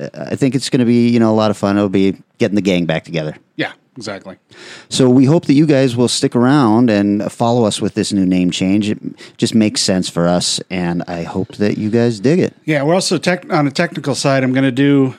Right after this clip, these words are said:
Speaker 2: my best to make sure whatever you are feeding Dead Again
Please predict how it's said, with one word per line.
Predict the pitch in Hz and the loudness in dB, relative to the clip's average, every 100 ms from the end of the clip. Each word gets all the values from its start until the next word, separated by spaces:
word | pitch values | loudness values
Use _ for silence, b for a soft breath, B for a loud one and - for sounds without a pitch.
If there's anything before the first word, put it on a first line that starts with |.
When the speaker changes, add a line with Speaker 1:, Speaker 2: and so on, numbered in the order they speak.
| _ | _
Speaker 2:
my | 135 123 | -6 -2
best | 120 127 - - | 0 0 -2 -2
to | |
make | 123 113 | -2 -2
sure | - 131 131 131 117 - _ _ _ _ _ _ | -2 0 2 0 -2 -10 _ _ _ _ _ _
whatever | - 135 139 139 147 | -6 -2 0 2 0
you | 135 135 | 2 0
are | 120 | 0
feeding | - 139 131 123 | -2 -2 0 0
Dead | 117 127 | -2 -2
Again | 120 110 127 131 | -4 -4 -4 -4